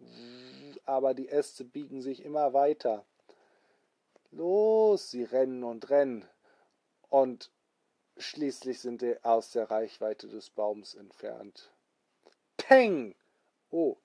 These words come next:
noch eine Knallkirsche. „Ich glaub, jetzt müssen wir nicht mehr weit.“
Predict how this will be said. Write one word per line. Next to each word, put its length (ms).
noch 180
eine 240
Knallkirsche. 1000
„Ich 160
glaub, 260
jetzt 260
müssen 300
wir 140
nicht 200
mehr 200
weit.“ 420